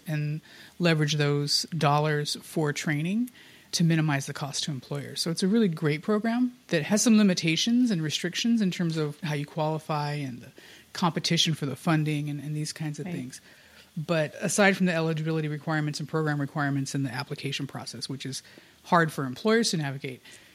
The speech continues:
Speaker 1: it's beneficial for the colleges to do it because then we can administer those funds, receive those funds and administer those funds by delivering training. So it's a, it's a pretty great program, but that's not the only way that we fund. We also do fee-based training. Um,
Speaker 2: Mm-hmm.
Speaker 1: we also do, again, like I said,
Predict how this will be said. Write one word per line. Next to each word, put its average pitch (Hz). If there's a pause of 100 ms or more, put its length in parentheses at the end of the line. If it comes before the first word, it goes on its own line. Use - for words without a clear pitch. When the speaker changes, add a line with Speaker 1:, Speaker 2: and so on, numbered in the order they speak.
(320)
Speaker 1:
it's 170
beneficial 196
for 160
the 143
colleges 175
to -
do 135
it 110
because 156
then 156
we 151
can 165 (140)
administer 147
those 131
funds, 127 (200)
receive 185
those 175
funds 165
and 147
administer 151
those 156
funds 135
by 151
delivering 147
training. 143
So 139 (680)
it's -
a, - (120)
it's 190
a 226
pretty 196
great 147
program, 147 (120)
but 175
that's 202
not 196
the 196
only 170
way 170
that 156
we 143
fund. 135
We 151
also 143
do 143 (400)
fee-based 175
training. 160 (240)
Um, 143
Speaker 2:
Mm-hmm. 143
Speaker 1:
we 147
also 147
do, 147
again, 147
like 143
I 147
said, 147